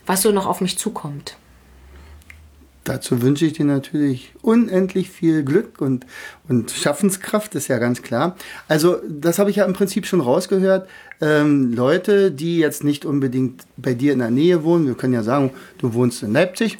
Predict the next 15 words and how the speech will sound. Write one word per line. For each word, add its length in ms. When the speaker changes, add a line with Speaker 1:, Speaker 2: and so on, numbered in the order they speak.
Speaker 1:
Genau. 240
Speaker 2:
Übrigens, 280
immer 240
wenn 180
wir 340
auf 200
der 80
Autobahn 600
an 200
Leipzig 420
vorbeifahren, 640
wird 160
gehupt. 440
Das 300
hört 240